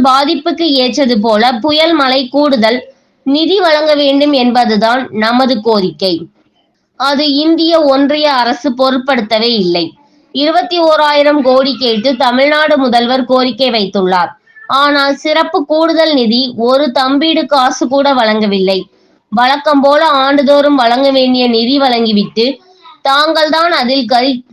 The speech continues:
கரிசனம் உள்ளவர்கள் என்று காட்டிக்கொள்வது போன்ற முயற்சியில்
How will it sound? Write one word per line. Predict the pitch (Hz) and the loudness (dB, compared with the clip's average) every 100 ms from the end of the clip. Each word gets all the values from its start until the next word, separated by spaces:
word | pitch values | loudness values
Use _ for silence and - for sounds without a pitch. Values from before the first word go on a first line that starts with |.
| _ _ _ | _ _ _
கரிசனம் | 294 302 349 370 359 339 302 | -2 -2 -2 -2 0 2 2
உள்ளவர்கள் | 294 294 277 294 285 | 2 2 2 2 2
என்று | 240 277 277 | 0 -2 0
காட்டிக்கொள்வது | 247 247 247 - 254 247 226 208 | 0 0 -2 -2 0 2 0 0
போன்ற | 226 208 247 262 | 0 2 2 2
முயற்சியில் | 269 269 269 269 269 | 2 0 -2 -4 -2